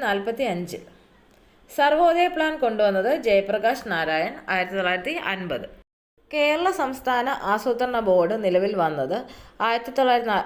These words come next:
അറുപത്തിയേഴ് സെപ്റ്റംബർ. സംസ്ഥാന ആസൂത്രണ ബോർഡിൻ്റെ അധ്യക്ഷൻ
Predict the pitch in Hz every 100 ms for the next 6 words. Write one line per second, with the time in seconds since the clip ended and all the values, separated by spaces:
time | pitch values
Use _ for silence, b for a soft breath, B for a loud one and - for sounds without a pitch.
0 | 190 208 226 226 254 196 190 190 311 392
1 | 269 240 190 156 113 - - - b b
2 | b - - 269 294 - 320 339 - 254
3 | 247 247 254 262 240 240 240 208 202 214
4 | 240